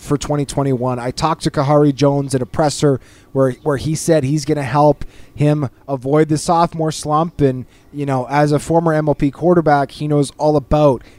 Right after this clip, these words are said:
having big seasons and trying to repeat them. So I'm optimistic.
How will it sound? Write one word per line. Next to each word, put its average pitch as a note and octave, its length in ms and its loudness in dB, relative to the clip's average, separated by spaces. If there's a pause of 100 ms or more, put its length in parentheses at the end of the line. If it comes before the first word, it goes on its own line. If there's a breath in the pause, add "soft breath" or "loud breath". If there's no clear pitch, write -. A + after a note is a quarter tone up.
having C3+ 300 0
big C#3+ 300 0
seasons C#3+ 460 0
and B2+ 100 -4
trying C3+ 220 -2
to B2+ 60 0
repeat C3+ 400 -2
them. G#2+ 200 -6
So B2 320 -2 (280 loud breath)
I'm C4 220 2
optimistic. G3 760 -2